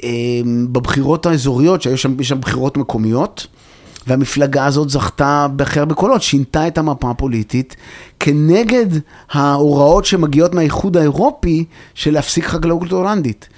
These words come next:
שזה דבר בלתי נתפס, זה החקלאים הכי יעילים בעולם, הכי יעילים בעולם. אם יש מקום שבו פולטים מעט פליטות, ביחס לכמה אוכל מ-,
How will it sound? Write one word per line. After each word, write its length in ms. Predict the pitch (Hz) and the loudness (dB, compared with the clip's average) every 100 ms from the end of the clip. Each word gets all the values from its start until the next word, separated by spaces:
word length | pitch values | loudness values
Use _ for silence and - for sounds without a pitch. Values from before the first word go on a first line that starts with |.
| - | -16
שזה 300 | - 135 151 855 - - | -8 -4 -4 -4 -8 -10
דבר 640 | 135 147 131 226 254 233 170 - - - 135 | -2 -2 0 0 2 0 -2 -6 -20 -12 -2
בלתי 360 | 208 233 233 | 0 0 0
נתפס, 340 | 190 - 175 123 | 0 0 -4 0
זה 100 | 127 | -2
החקלאים 580 | - 127 139 170 214 185 - - | -2 -2 2 2 2 -2 -8 -6
הכי 580 | 151 - - 214 220 - | -4 -2 -2 -2 -4 -2
יעילים 720 | 190 190 190 165 175 190 156 | -2 0 0 0 0 0 -2
בעולם, 500 | 151 143 143 127 104 - - - - | -2 0 2 2 0 -6 -18 -14 -8
הכי 220 | - 220 | -2 0
יעילים 420 | 247 214 185 170 | 2 2 2 2
בעולם. 400 | 151 147 123 107 - - - | 2 2 0 -2 -6 -20 -4
אם 140 | 165 175 | 2 4
יש 200 | 233 254 | 4 4
מקום 320 | 214 - 226 | 0 2 0
שבו 340 | 190 170 196 196 | 0 2 0 2
פולטים 420 | 175 156 220 190 | -2 0 0 2
מעט 460 | 160 - 196 262 - | 0 -2 -4 -4 -4
פליטות, 720 | - 143 - 165 135 - - - - - - _ - | -4 -4 -4 -8 -8 -12 -14 -14 -20 -20 -20 _ -2
ביחס 480 | 143 170 175 165 160 | 2 2 0 -2 -2
לכמה 440 | - 165 175 160 160 | 0 0 2 0 0
אוכל 360 | 233 - 196 151 - | -2 0 -2 -2 -4
מ-, 120 | 147 | -6